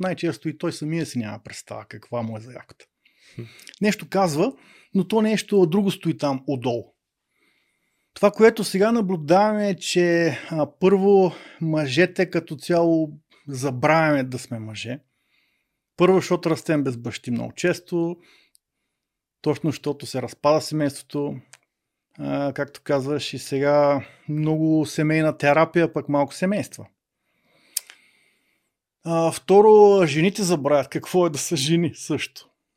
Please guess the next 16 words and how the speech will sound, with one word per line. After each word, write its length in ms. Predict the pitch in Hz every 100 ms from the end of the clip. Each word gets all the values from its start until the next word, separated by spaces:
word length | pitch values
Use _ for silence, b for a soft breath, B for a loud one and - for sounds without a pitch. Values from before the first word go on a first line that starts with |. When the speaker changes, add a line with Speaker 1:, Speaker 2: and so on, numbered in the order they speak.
| _ _ _ _ _ _ B B B _
Speaker 1:
И 80 | 165
наблюдаваме 1000 | 160 135 147 147 175 226 214 208 214 202 - B B B B B -
един, 520 | 160 135 165 202 196
а, 800 | 185 180 175 165 160 156 151 147
феминизъм, 960 | - 160 147 143 147 208 143 127 170 - _ _ _ _ _ _ -
който, 460 | 185 220 - 196
ако 280 | 185 185 170
е 300 | 160 151 147
здрав, 360 | 113 - 175 220
е 60 |
много 300 | 180 170 233
добър 460 | 240 120 117 120 - _ _ _ _ _
и 200 | 202 180
много 580 | 180 190 190 202 190 185
добре 240 | 175 208
дошъл. 400 | 208 - 233 123